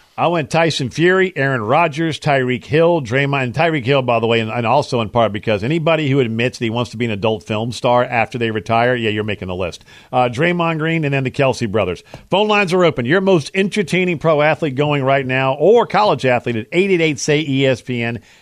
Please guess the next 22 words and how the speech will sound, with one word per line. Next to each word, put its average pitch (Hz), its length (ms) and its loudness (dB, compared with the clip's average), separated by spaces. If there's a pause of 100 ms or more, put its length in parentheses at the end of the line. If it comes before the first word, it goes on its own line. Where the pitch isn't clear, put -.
(240)
eight 208 180 2
eight 175 120 2
eight, 123 200 0
seven 147 320 -2
two 127 160 0
nine, 104 300 0
three 110 180 -2
seven 98 320 0
seven 92 340 -2
six. - 240 -2
Mordecai 123 600 2
in 117 320 -4
North 143 260 0
Carolina 127 500 0
on 104 80 -4
the 95 80 -2
Doctor 123 320 -2
Pepper 120 280 -2
call-in 127 360 0
line. 98 200 -2
Go 131 140 2
ahead. 101 220 0